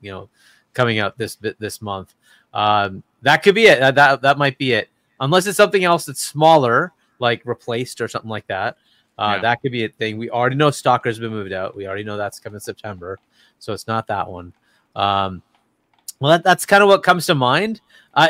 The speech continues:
Speaker 1: it's, it's always possible. It's one of the many indies that they've partnered with.
Speaker 2: Mm-hmm.
Speaker 1: Uh, that, that might be it. But, uh, you know, I, I think it, it could be, if it's one of their own, it, it could be, uh, South of Midnight. That'd be my guess.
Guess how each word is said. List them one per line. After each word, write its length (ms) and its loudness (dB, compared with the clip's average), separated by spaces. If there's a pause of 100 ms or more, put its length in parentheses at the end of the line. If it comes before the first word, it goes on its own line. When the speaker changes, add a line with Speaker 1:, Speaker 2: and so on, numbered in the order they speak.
Speaker 1:
it's, 240 2
it's 180 -2
always 340 10
possible. 460 6
It's 240 0
one 240 0
of 60 2
the 60 2
many 240 -4
indies 640 -8
that 160 -4
they've 280 -4
partnered 340 0
with. 300 -6 (360)
Speaker 2:
Mm-hmm. 100 -8
Speaker 1:
Uh, 280 2
that, 240 -4
that 200 2
might 220 -4
be 160 -2
it. 260 -2
But, 280 -4 (440)
uh, 420 -2
you 140 -12
know, 260 -6
I, 140 -6 (100)
I 160 0
think 260 -10
it, 260 -10
it 160 -12
could 260 -4
be, 180 -4
if 120 -6
it's 240 -8
one 120 -12
of 80 -10
their 140 -6
own, 340 -8 (120)
it, 180 -16
it 160 -16
could 220 -12
be, 260 -16 (540)
uh, 160 -8
South 260 -8
of 80 -20
Midnight. 240 -12
That'd 140 -4
be 100 -2
my 140 -6
guess. 460 -10